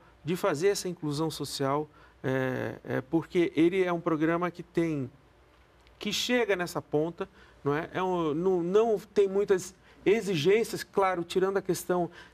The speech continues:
da prestação de contas, que é um outro, é, um outro desafio nosso, né? Mas o, hoje esse programa, inclusive, já vai pra fora. Nós a-, apro-, é, lançamos agora o Ibercultura Viva,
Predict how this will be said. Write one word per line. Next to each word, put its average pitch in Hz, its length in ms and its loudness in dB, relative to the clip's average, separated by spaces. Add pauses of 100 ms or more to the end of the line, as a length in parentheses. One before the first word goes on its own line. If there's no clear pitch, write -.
da 165 100 0
prestação 185 480 -2
de 170 100 -2
contas, 185 460 -2
que - 140 -2
é 160 60 2
um 151 140 -4
outro, 170 800 2 (200)
é, - 840 -12
um 156 60 0
outro 175 240 2
desafio 151 460 -4
nosso, 165 500 -2 (380)
né? 175 340 -2
Mas 180 320 0
o, 202 320 0
hoje 196 360 2
esse - 140 -6
programa, 190 440 -2
inclusive, 185 560 -4
já 196 180 0
vai 170 220 -2
pra 175 160 -6
fora. 160 420 -2 (420)
Nós 160 320 0
a-, 170 180 2
apro-, 170 320 0
é, 139 300 0
lançamos 156 480 0
agora 156 300 0
o 147 120 2
Ibercultura 175 640 -2
Viva, 190 420 -4